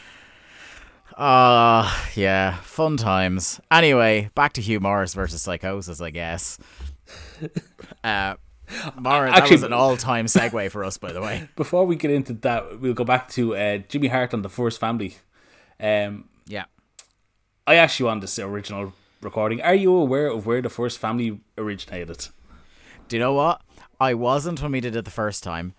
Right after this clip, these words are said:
Speaker 1: Then you told me. Then I forgot. So no, Lee, I don't know.
Speaker 2: So when Jimmy Hart first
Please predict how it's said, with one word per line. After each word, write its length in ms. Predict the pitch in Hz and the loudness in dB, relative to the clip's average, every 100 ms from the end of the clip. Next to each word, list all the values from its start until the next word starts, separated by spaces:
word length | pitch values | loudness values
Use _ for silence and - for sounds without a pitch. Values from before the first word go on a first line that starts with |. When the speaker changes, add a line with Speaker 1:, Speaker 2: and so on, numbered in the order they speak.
| - | -8
Speaker 1:
Then 160 | 107 113 | -6 -4
you 80 | 104 | -4
told 360 | 110 113 107 | -2 -2 -4
me. 200 | 85 78 - - | -8 -12 -16 -12
Then 160 | - 117 | -4 -2
I 80 | 117 | -2
forgot. 600 | - 95 104 107 - - - | -4 -8 -6 -4 -4 -8 -14
So 180 | - 110 | -6 -4
no, 260 | 107 127 | -2 -2
Lee, 380 | 127 104 90 87 - | -4 -6 -8 -10 -8
I 120 | 101 | -6
don't 320 | 98 107 98 | -4 -6 -6
know. 260 | 92 90 95 - - 196 165 135 127 _ _ _ _ _ | -10 -10 -10 -14 -16 -12 -12 -14 -18 _ _ _ _ _
Speaker 2:
So 540 | - - 160 147 147 - | -8 2 4 4 0 -6
when 580 | 151 156 151 151 143 131 | -4 -2 0 -2 -4 -8
Jimmy 200 | - 175 | -6 -4
Hart 260 | 147 160 151 | 0 2 0
first 880 | - - 147 139 - - - - | -4 -4 -2 -2 -6 -12 -16 -18